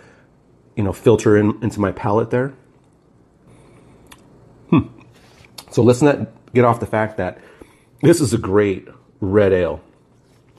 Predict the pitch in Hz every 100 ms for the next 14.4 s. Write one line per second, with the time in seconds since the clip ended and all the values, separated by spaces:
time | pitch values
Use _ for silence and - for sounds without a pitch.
0 | - 123 104 104 110 110 92 98 101 98
1 | - - _ - 98 101 95 82 98 101
2 | 95 104 101 95 90 - _ - 95 -
3 | 98 110 104 98 98 104 98 - 110 104
4 | 92 104 139 95 87 95 98 101 - 98
5 | 95 - - 87 76 117 113 117 113 110
6 | 95 - - 104 101 95 85 123 90 -
7 | 104 92 92 90 - 92 95 87 - 92
8 | 92 143 120 110 156 156 151 139 110 104
9 | 95 98 92 95 90 98 127 175 175 -
10 | _ _ _ _ - - - 120 131 143
11 | - - - - _ - 101 98 90 87
12 | - _ _ _ _ _ 113 113 113 117
13 | 110 95 82 - _ _ _ _ - -
14 | _ - -